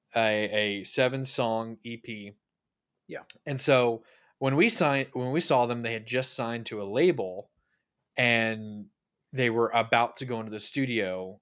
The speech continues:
Speaker 1: and start making their debut album. Uh, and, and then right after that, they popped off. But then, as most bands in the early two thousands, they popped off and then they plateaued, and they've just kinda stayed right here.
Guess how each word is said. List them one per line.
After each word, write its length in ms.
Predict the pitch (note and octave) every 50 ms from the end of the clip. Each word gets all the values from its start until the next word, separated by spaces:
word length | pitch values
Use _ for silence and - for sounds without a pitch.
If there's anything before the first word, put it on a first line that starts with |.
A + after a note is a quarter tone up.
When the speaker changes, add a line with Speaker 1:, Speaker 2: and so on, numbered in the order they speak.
| _ -
Speaker 1:
and 100 | B2+ A2+
start 240 | - - A2+ G2+ A2
making 280 | A2+ A2 - - A2
their 120 | G#2 G2+ G#2
debut 400 | G2 A2 G#2 G2+ F#2 F#2+ F#2+ G2
album. 440 | G2+ G2+ G2 F#2 - E2+ F2 F#2 F#2+ _ _ _ _ _ _ _ _ _ _ _ -
Uh, 540 | C3+ A#2 G#2+ G#2+ G#2+ G2+ F#2+ F2+ F2+ F2+ F#2+ - _ _ _ _ _ _ _ _ _ _ _ _ _ _ _ _ _ _ _ _ _ _
and, 520 | - E3+ D3+ C#3+ C#3 C3+ C3 B2+ B2 B2 B2
and 160 | - C3 B2
then 120 | B2 A#2
right 200 | A#2 B2 B2 C3
after 220 | C3+ B2+ B2 C3+ C3
that, 240 | B2+ B2 B2 - B2
they 80 | C#3+
popped 400 | D3 - - B2+ C#3+ - - -
off. 600 | E3 D#3 D#3+ D#3+ D#3+ D3+ C3+ - - - - - _ -
But 220 | D3 B2+ B2 G#2+ -
then, 520 | C3+ B2 A#2+ A#2+ A#2+ A#2+ A#2 A2+ A2 G2+ _ _ _ _ _ _ _ _ _ _ _ _ _ _ - - _ - -
as 260 | C3 C3+ C#3 C3+ C3
most 320 | D3 F3 G3 F#3+ F#3 -
bands 360 | C3+ D3 C#3 C3 B2+ B2+ B2 A#2+
in 60 | B2
the 100 | B2 A#2+
early 160 | A#2+ A#2+ A#2+
two 140 | - - B2
thousands, 540 | A#2 A#2 A2+ A2 G#2+ A2+ A2 G#2+ G#2+ G#2 -
they 240 | - G#2 G2+ G2+ - _
popped 300 | - - B2+ A#2+ - -
off 360 | F#3 E3+ F3 F3 E3+ E3 - -
and 140 | - C3+ B2+
then 140 | B2+ B2+ B2
they 360 | A#2+ A#2 A2+ A2 G#2+ G#2 G2+ G2 _ _ _ _ _ _ _ -
plateaued, 480 | - - A#2 G#2+ G#2+ - - - A2+ - - - _ _ _ _ _ _ _ _ -
and 120 | A#2+ A2+
they've 160 | A2+ G#2+ G#2
just 140 | G2 G2+ - -
kinda 160 | A#2 G#2+ G#2
stayed 400 | - - - B2 A2 G#2+ G#2 G2+
right 340 | G2+ G2+ G#2 G#2+ G#2+ G#2 F#2+ -
here. 340 | G#2+ G2+ F#2 F2 F#2 F#2